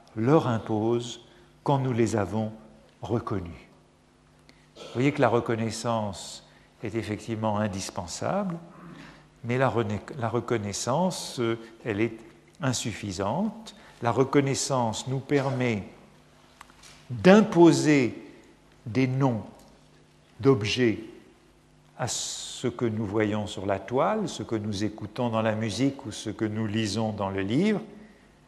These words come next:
mais après tout, cela n'est qu'une apparence. Et derrière cette apparence, il y a les surfaces et les volumes et ce qu'ils sont en réalité. Il y a une ontologie opposée à cette phénoménologie, un être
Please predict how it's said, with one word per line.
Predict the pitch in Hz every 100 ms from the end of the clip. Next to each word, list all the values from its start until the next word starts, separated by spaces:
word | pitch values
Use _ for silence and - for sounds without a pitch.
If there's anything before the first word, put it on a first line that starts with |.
| - - _ _ _ _ -
mais | 123
après | 123 - 113
tout, | -
cela | 147 - 107 107
n'est | 104 104
qu'une | - 98
apparence. | 92 101 107 202 190 95 - - - - - - - - - - -
Et | 110
derrière | 117 131 139
cette | 135 107
apparence, | 107 98 92 156 180
il | 127 101
y |
a | 120
les | 160
surfaces | 117 - - 135 160 - -
et | 156
les | 127 120
volumes | 107 104 123 143 - - -
et |
ce | 117 -
qu'ils | 110 113 95
sont | - 113 - -
en | 123 113
réalité. | 107 98 95 90 85 101 113 185 - - - - - - - - - _ -
Il | 117
y | 113
a |
une | 117 117 107 107 98 95 - - - - _ -
ontologie | 113 - 120 127 135 220 190
opposée | 107 98 117 104 131 120
à | 98
cette | - 113 101 - 107 101
phénoménologie, | 98 - 113 113 117 127 135 147 165 180 202 127
un | 104 104
être | 160 170 - - 104